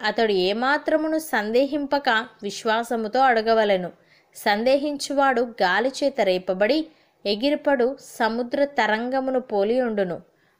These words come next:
అట్టి మనుష్యుడు ద్విమనస్కుడై, తన సమస్త మార్గముల యందు అస్థిరుడు గనుక, ప్రభువు వలన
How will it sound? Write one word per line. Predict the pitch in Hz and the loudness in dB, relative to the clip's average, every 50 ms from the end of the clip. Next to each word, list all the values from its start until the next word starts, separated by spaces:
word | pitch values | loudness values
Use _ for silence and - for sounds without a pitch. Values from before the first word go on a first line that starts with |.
| _ - | _ -4
అట్టి | 233 233 - 302 | -4 0 0 0
మనుష్యుడు | 294 277 277 285 330 320 - - 349 320 285 285 294 | 2 2 0 0 -2 -4 -2 -2 0 2 2 2 2
ద్విమనస్కుడై, | 240 240 214 202 202 202 208 214 220 214 - - - 220 233 262 302 330 302 - _ _ _ _ _ _ - 226 | 2 2 0 0 0 -2 -4 -4 -6 -8 -6 -4 0 0 2 2 0 0 -4 -8 _ _ _ _ _ _ -4 -4
తన | 226 233 | -2 -2
సమస్త | 233 - - 233 226 262 285 277 - - 294 | -2 -2 -2 -2 -2 -2 -4 -4 -2 -2 -2
మార్గముల | 269 240 208 196 196 214 226 233 247 285 285 294 294 | 0 0 0 2 2 2 0 0 -2 -2 0 0 0
యందు | 294 285 277 262 262 277 277 - | 0 0 0 2 0 0 -2 -2
అస్థిరుడు | 208 208 - - - - 269 247 233 208 196 | -8 -8 -8 -6 -2 0 0 2 2 0 0
గనుక, | 185 190 185 190 214 - 330 330 - - - - _ _ _ _ _ - - | -2 -2 -2 -2 -2 0 0 0 0 -2 -8 -20 _ _ _ _ _ -4 -2
ప్రభువు | 226 220 220 220 262 302 330 330 | 0 0 0 2 2 2 2 2
వలన | 320 320 311 311 311 311 302 269 240 254 | 2 2 2 2 2 0 0 0 0 0